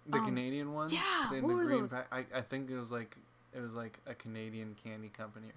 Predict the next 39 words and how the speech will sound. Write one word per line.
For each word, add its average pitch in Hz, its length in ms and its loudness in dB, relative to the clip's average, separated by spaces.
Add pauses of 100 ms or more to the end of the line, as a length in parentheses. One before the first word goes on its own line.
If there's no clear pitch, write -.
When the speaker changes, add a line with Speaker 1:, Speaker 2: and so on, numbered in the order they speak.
Speaker 2:
What - 100 -12
was 233 100 -12
Speaker 1:
something. 233 100 -12 (140)
Speaker 2:
it, 262 40 -10
what 262 80 -6
was 262 140 -8
it - 100 -20
called? 247 280 -14
They 226 60 -6
were 214 140 -8
so - 240 -10
Speaker 1:
I 233 40 -6
can't 226 40 -12
Speaker 2:
delicious. 226 260 -6
Speaker 1:
remember. 220 160 -10 (1300)
I 131 80 2
looked 165 200 2
for 196 100 -2
them 170 160 0
last 135 260 0
time. 110 180 -6
They 110 80 -8
weren't 127 240 -10
there. 135 220 -8
Speaker 2:
They 247 60 -2
weren't 311 240 0
there? 381 100 -10 (140)
No, 403 100 -4 (480)
that's, 466 340 -2 (540)
that's 349 140 -4
the - 120 -2
Speaker 1:
Yeah. 359 140 0
Speaker 2:
only 381 120 -2
place 359 260 -4
I 349 60 -6
know 349 200 -6
that 339 140 -8
they 320 100 -4
are. 359 380 0